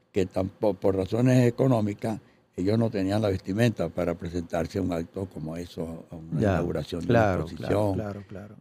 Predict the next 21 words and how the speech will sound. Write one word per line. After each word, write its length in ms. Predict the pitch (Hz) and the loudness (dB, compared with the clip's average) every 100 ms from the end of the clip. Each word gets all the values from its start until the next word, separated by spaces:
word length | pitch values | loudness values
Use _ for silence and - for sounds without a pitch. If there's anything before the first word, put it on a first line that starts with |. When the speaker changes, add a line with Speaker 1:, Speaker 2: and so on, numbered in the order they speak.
| - | -8
Speaker 1:
y 220 | 85 85 | -4 -4
ni, 320 | 85 87 85 | -4 -6 -6
ni, 300 | 85 85 82 | -8 -10 -10
ni 260 | 85 87 85 | -6 -4 -2
a 100 | 85 | -2
un 120 | 95 | -4
concierto 680 | - 104 87 98 92 - 92 | 2 2 4 2 0 2 2
de, 480 | 87 82 80 80 78 - - | 4 2 -2 -8 -12 -12 -4
de, 100 | 80 | -2
de 120 | 76 | 0
música, 1120 | 92 117 117 92 90 - 92 85 82 82 85 _ _ | 6 8 8 4 -6 -4 -4 -2 -6 -12 -18 _ _
ni 300 | 92 90 85 | -4 -2 0
a 100 | 85 | 0
una 260 | 87 90 101 | 0 0 0
conferencia. 1040 | - 85 87 87 90 117 113 92 101 90 - - - | 2 -2 2 4 8 8 8 6 2 0 -2 -18 -14
Speaker 2:
Claro. 200 | 117 98 | -6 2
Speaker 1:
Todo 180 | 85 135 | 12 12
eso 180 | 139 135 | 12 8
no 100 | 123 | 8
lo 120 | 110 | 6
dieron. 420 | 95 85 90 110 | 6 6 4 2